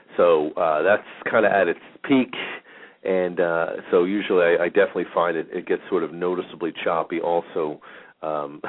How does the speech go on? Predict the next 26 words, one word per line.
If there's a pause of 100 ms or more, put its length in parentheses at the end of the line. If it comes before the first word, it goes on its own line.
<laughs>
during
this
period
when
it,
when
it's
getting
closer
toward
its
end. (600)
Uh, (720)
okay, (120)
so
anyway,
let
me (120)
welcome
everybody
again (100)
who
might
be, (460)
uh,